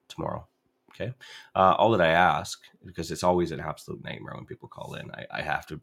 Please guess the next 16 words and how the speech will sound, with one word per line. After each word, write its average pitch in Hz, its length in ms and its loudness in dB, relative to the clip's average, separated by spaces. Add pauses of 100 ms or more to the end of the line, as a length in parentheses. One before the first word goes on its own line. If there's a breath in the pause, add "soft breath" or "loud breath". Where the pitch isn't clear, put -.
I 78 100 -16
have 78 180 -6
to - 180 -14 (260)
add - 100 -18
a - 20 -20
caveat 76 340 -14
to - 100 -20
this, - 220 -20 (460)
preface - 300 -12
this. - 180 -18 (840 soft breath)
Um, 87 600 2 (1200)
make 107 200 2
sure 123 100 4
you 101 80 4
have 85 160 2
headphones. - 500 -6